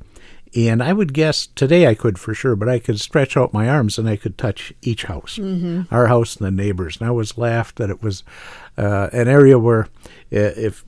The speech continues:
Speaker 1: your door opens up too wide, it'll hit the neighbor's house.
Speaker 2: Yeah. <laughs>
Speaker 1: Yeah. But there were plenty of places and things to do outside. I mean,
Speaker 2: Mm.
Speaker 1: we were not without.
Speaker 2: Okay,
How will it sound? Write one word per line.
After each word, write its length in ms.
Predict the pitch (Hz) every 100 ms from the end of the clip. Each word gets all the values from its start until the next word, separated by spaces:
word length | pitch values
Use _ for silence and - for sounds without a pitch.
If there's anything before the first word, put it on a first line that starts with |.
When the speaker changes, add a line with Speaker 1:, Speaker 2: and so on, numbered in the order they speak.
| -
Speaker 1:
your 200 | - 120
door 260 | 120 147 139
opens 300 | 143 - 127
up 180 | 139 -
too 140 | 151
wide, 340 | 135 127 143 143
it'll 200 | 110 104
hit 200 | 147 -
the 60 |
neighbor's 360 | 127 135 104 90
house. 300 | 87 - -
Speaker 2:
Yeah. 220 | 220 214 - - - 254
<laughs> 200 | - 262 -
Speaker 1:
Yeah. 340 | 240 202 208 87 - - - - - -
But 180 | 127 -
there 100 | 123
were 140 | 117
plenty 840 | 104 - - 127 156 220 120 98 - - - - - - - - -
of 180 | 110 -
places 540 | 113 120 - 196 202
and 120 | 180
things 340 | 143 156 165 -
to 120 | 135
do 200 | 139 190
outside. 640 | 107 - - 127 151 85 95
I 40 |
mean, 220 | 87 90 -
Speaker 2:
Mm. 200 | 214 254 403 494 508 523 - -
Speaker 1:
we 80 | 131
were 160 | 147
not 300 | 131 143 160
without. 580 | 135 131 143 160 92 - -
Speaker 2:
Okay, 480 | 220 233 415 - 453